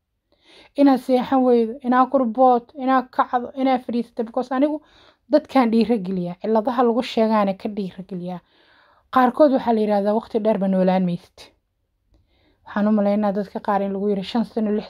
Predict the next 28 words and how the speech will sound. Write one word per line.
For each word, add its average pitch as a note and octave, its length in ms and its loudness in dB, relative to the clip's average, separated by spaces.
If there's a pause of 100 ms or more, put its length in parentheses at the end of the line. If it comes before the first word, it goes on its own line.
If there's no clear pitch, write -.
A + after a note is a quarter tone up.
sano G3+ 180 -4
ka A3 140 -4
hor, F#3+ 160 -4 (2000)
bishaan B3+ 300 0
inaad G#3 240 0
dhaafaysid G3+ 480 -2
ba F#3 80 -4
xataa - 260 -10
lama F#3 240 -4
ogo. F3+ 240 -10 (1080)
Ilaa C4 180 4
hadda G#3 240 0
way G3+ 120 0
nala G3 180 -2
joogaan. G3 420 -2
Mar D4 120 4
walba B3 220 2
way G#3 80 -2
soo G#3+ 160 -4
salaamaan, G#3 500 -4
"Waana B3 220 -2
seetaan, B3+ 420 -6
fiican A#3+ 380 -6
tahay?" A#3+ 180 -6 (800)
"Ummadda A#3+ 320 2
ma C4 220 4
uga C4 160 2
digtid? C4 760 0